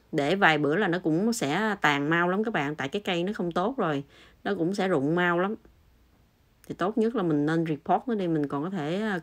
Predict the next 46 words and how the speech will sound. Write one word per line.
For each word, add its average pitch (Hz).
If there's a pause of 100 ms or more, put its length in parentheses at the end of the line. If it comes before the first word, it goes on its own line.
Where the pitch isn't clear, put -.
(140)
cứu 208
được -
nó. 185 (2500)
Thông 196
thường 170
á, 190
thì 170
cái 208
giai 185
đoạn 151
này 160
mình 151
không 185
có 208
quay 185
cho 190
các 202
bạn 147
xem, 185
nhưng 180
hôm 185
nay 180
cái -
cây 185
này 156
nó 165
đặc 185
biệt 147
quá 208
các 214
bạn. 147 (520)
Nó 208
thúi 233
hết 240
trơn 170
rồi, 147 (120)
nên 170
mình 151
mở 147
ra 208
cho 170
các 202
bạn 135
xem 165
luôn 165
nè. 156